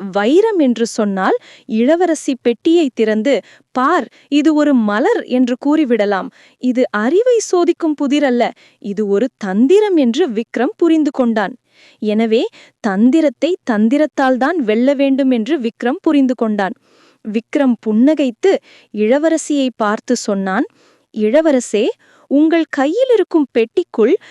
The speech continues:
இந்த உலகில் மிகவும் அரிதான மற்றும் விலைமதிப்பற்ற ஒன்று இருக்கிறது."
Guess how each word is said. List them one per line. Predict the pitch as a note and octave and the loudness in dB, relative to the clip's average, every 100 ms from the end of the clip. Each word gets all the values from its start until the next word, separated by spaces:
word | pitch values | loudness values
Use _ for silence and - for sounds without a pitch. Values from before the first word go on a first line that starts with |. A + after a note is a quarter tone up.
| - | -8
இந்த | - D#4+ F4 E4+ | 2 2 4 2
உலகில் | B3+ D4+ A4 G#4+ G#4+ | 2 0 2 2 2
மிகவும் | B3+ C#4+ F4 G4 G4+ _ | 2 2 2 0 -2 _
அரிதான | G#3+ A3+ F4+ A#4 F4 B3 A3 E4+ | -2 2 4 4 2 2 2 0
மற்றும் | B3+ B3+ D4+ C#4 | -2 -2 -2 -2
விலைமதிப்பற்ற | G3+ A#3 F4 B4 A#4+ F#4+ - A#3+ - A3 | 0 0 2 0 0 0 -2 -4 -2 0
ஒன்று | G#3 G#3 D#4+ | 0 0 0
இருக்கிறது." | A#4+ C4+ A#3 A#3+ F#3+ | 0 -2 -2 -2 -2